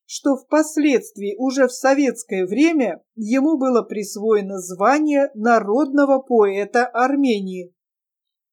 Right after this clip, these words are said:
В тысяча девятьсот семнадцатом году, после февральской революции, Брюсов принял на себя заведование Московской книжной палатой,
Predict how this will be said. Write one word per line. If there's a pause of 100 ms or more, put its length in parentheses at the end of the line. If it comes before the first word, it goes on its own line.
(480)
В
тысяча
девятьсот
семнадцатом
году, (300)
после
февральской
революции, (200)
Брюсов
принял
на
себя
заведование
Московской
книжной
палатой,